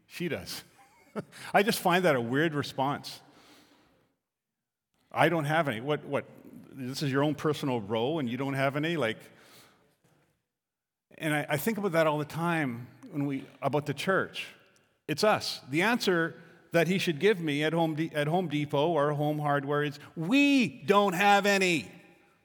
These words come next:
Not I. He doesn't have his own personal stock room somewhere, does he? It's a we. And so when we look at what we're trying to do as a church, it's a we. It's not an I. We do things for the group. We're devoted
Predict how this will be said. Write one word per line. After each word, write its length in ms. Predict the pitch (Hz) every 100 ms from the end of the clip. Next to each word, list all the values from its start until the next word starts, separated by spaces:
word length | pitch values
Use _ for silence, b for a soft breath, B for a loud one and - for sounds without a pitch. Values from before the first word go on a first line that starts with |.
| -
Not 240 | 202 226
I. 480 | 196 240 185 208 214
He 100 | 180
doesn't 160 | 233 233
have 120 | 214
his 80 | 185
own 140 | 196
personal 420 | 151 185 160 165 139
stock 500 | - - 180 185 170
room 240 | 147 131
somewhere, 380 | 139 139 165 190
does 200 | 170 214
he? 240 | 262 233 - b b b b b b
It's 140 | 214 277
a 120 | 269
we. 720 | 269 302 302 277 170 107 - - - _ _ _ _ _ b b b b b -
And 120 | 208
so 100 | 233
when 80 | 233
we 120 | 233
look 240 | 269 277 196 -
at 140 | 196 208
what 160 | 233
we're 80 | 233
trying 240 | - 247
to 80 | 220
do 100 | 220
as 120 | 220
a 40 | 202
church, 460 | - 247 240 220
it's 160 | 226 -
a 100 | 214
we. 600 | 180 170 226 240 226 185
It's 140 | 160
not 160 | 196 185
an 120 | 185
I. 400 | 175 185 190 180
We 140 | 170 170
do 180 | 208
things 320 | 214 226 220 -
for 140 | 196
the 120 | 180
group. 460 | 170 143 190 208 -
We're 140 | 170
devoted 640 | 175 131 185 226 214 202